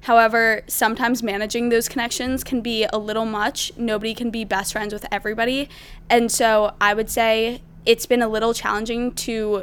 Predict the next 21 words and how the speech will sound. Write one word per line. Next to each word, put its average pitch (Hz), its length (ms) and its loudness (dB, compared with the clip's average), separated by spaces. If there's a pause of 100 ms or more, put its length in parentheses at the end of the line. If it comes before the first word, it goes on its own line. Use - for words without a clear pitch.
realize 208 600 4
who 214 520 0 (580)
I 208 480 4 (100)
imagine 214 480 -2
myself 214 580 0 (280)
reaching 240 340 0
out 196 260 2
to 233 140 -2
in 214 120 -4
the 202 60 -6
future 240 600 0
and 202 240 0
who 220 500 -4 (380)
works 220 460 0 (100)
in 208 420 -2 (160)
business 220 500 0
units 208 600 -4
and 202 320 -2
on 208 240 0
teams 202 600 -6 (420)
that 202 500 4